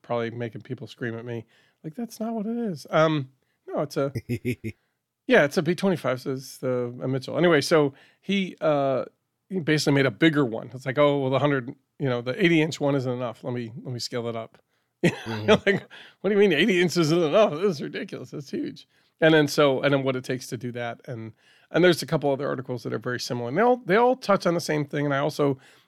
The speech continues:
Speaker 1: have watched the flight test videos. They cover basically supersizing your whatever plane. And they, I think they really were only talking about, it seemed like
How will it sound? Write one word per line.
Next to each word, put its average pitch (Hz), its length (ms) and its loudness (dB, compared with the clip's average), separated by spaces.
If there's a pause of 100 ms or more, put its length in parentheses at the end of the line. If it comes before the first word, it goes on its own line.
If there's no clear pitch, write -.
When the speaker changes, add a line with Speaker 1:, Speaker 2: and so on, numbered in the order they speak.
Speaker 1:
have 139 240 2
watched 135 360 0
the 139 100 0
flight - 220 2
test 170 220 0
videos. 151 320 0
They 151 120 0
cover 170 460 0 (540)
basically 151 320 2
supersizing 156 1080 0
your 139 220 -2
whatever 131 340 -2
plane. 147 480 0 (560)
And 135 540 2 (180)
they, 151 520 2
I - 100 -6
think 370 240 0
they 370 140 0
really 220 340 2
were 175 160 0
only 170 200 4
talking 156 440 0
about, 123 560 -2
it - 160 -16
seemed 147 480 -2 (1160)
like 131 220 -6